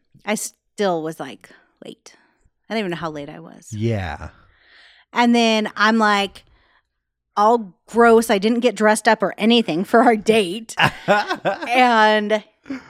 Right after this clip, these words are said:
Speaker 1: I drive up and you're standing there leaning against your car,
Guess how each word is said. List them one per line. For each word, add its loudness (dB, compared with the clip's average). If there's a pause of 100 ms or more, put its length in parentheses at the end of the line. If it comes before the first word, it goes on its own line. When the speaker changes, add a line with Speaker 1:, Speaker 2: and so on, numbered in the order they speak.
(100)
Speaker 1:
I 4
drive 2
up 0
and -2
you're -8
standing -8
there -2
leaning -6
against -6
your -6
car, -4